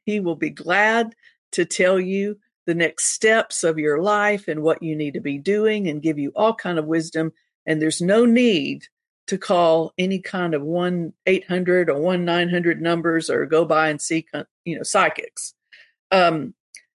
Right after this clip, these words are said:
he was a prophet and he knew what she had, uh, been through in her life, and she, he knew what she was going through in her life. And all of a sudden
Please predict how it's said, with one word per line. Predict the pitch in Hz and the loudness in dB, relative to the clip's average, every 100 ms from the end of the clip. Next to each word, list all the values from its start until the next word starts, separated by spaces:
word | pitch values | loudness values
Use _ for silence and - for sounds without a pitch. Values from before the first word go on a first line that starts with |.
| _ | _
he | 233 254 262 | 2 2 4
was | 208 208 208 | 6 6 4
a | |
prophet | 208 - 208 202 220 220 220 | 0 2 4 4 2 0 0
and | 175 | -2
he | 175 190 | 2 2
knew | 180 190 196 208 | 2 2 2 -2
what | 175 170 - | 2 0 0
she | - 180 170 | -2 0 0
had, | 170 160 151 143 147 _ _ _ _ _ - | -2 -4 -2 -4 -6 _ _ _ _ _ -6
uh, | 151 | -6
been | 151 202 226 | 0 2 2
through | 233 220 226 | 2 2 2
in | 233 | 0
her | 196 190 | 0 0
life, | 180 185 226 - _ | 0 0 -2 -4 _
and | 165 160 | -2 -2
she, | - 185 175 | -6 -6 -8
he | 185 180 | -4 -4
knew | 170 170 | 0 0
what | 160 147 | 0 -2
she | - 156 | -2 -8
was | 139 - | -8 0
going | 185 226 247 240 | 4 6 4 2
through | - 160 156 170 | 0 2 2 2
in | - | -2
her | 151 139 | -4 -2
life. | 139 135 165 - _ _ _ _ - | -2 -2 -2 -6 _ _ _ _ 0
And | 190 180 165 - | 2 4 2 0
all | 180 202 | 4 6
of | 226 214 | 6 4
a | |
sudden | 226 - 185 156 160 170 | 0 2 2 0 -4 -4